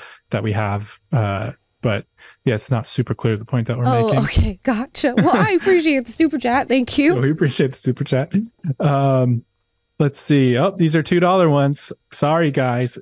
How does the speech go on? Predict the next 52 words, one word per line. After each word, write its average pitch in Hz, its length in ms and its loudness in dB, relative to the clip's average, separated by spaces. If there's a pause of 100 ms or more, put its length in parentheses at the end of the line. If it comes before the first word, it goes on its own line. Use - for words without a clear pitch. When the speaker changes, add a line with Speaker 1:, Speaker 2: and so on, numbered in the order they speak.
(100)
Speaker 2:
<laughs> - 180 -20
Speaker 1:
Cough 247 560 -2
up 156 160 0
another 147 320 0
three 147 380 0
dollars 247 380 2
Speaker 2:
Oh - 20 -2
my 196 160 0
Speaker 1:
if 226 60 -4
you 123 80 0
want 120 180 0
Speaker 2:
gosh, - 240 0
Speaker 1:
them 123 80 2
read. 117 300 -2
Speaker 2:
don't 180 320 -6
do 185 180 -10
that. - 140 -16
Speaker 1:
We're 131 280 0 (360)
Speaker 2:
No. 139 40 2
Speaker 1:
misers 127 600 0
here. 110 400 -2 (600)
Uh, 147 240 2
Diva 185 280 2
Dawn 170 240 2
again 156 420 0
says, 135 220 -2
"Amala, 185 240 2
I 175 60 2
think 202 180 0
your 156 100 0
audience 160 320 0
is 131 100 -2
triggered. 135 360 0
Oh, 127 140 0
well, 123 160 0
some 139 180 2
of 131 60 0
these 131 120 0
comments 123 480 -2
are 120 140 -4
getting 120 400 0
heated." 113 600 -2 (160)
Speaker 2:
I 294 260 0
can 415 100 0
imagine 247 320 0
this 254 160 -4
is 269 60 -2
a - 20 -4
subject 190 360 -2
that 160 120 -4
people 196 300 -4
go 165 540 0